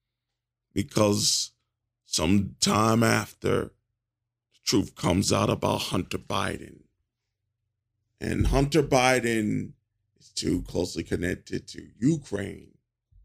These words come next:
too closely connected to China. So closely connected that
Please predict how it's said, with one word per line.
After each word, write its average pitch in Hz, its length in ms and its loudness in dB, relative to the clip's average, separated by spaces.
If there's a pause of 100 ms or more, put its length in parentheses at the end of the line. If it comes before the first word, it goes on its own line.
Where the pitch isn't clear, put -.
(360)
too 85 280 -20 (100)
closely 90 380 -10
connected 98 480 -12
to 101 100 -10
China. - 460 -10 (2000)
So 226 320 4
closely 107 480 -2
connected 98 580 -4
that 101 260 0